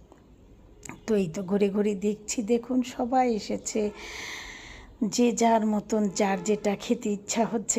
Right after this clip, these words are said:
খাচ্ছে। তো মাঝে মাঝে আসতে হয়, বিশেষ করে সন্ধ্যার পরে বেড়াতে ভালো লাগে,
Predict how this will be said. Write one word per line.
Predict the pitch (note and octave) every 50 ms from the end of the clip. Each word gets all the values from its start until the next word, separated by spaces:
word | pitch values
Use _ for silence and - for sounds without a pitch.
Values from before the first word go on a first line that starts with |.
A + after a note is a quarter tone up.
| A3+ -
খাচ্ছে। | - A3 G#3+ G#3 - - - - A#3+ A#3 C4+ - - - - - - - - - - - - - - - - - - - - - -
তো | - - G#3 G3+ G3+ G3+ A3+ - - - - - - - G#4+ A4 - - - - - - - - - - - - - - - - - -
মাঝে | A3+ A#3 A3+ A3 G#3+ G3+ F#3+ G#3+ G#3
মাঝে | G#3 G#3 G3+ F#3+ F3+ G#3 G#3 G#3+ A3 A#3 C4 - - - - - - - - - - - - - - - - - - - - - - - -
আসতে | A#3 G#3+ - - - - - G#3
হয়, | D#3+ F3 F#3 F3+ F#3 A#3 - - - - - - - - - - - - -
বিশেষ | - A3 - - B3+ - -
করে | - - B3 B3 A#3
সন্ধ্যার | A#3+ - B3 A#3 A#3 G#3+ A3+ A3 - - -
পরে | A3+ G#3 G3+ G3+ G3+ G3+ G3+ - - - - - - - - - - - - - G3 G3 G3
বেড়াতে | A#3 G#3 G3 F#3 - - G3 F#3
ভালো | F3+ G3 F#3+ F#3 F#3+
লাগে, | F#3+ F#3 F3 F3 F3 G3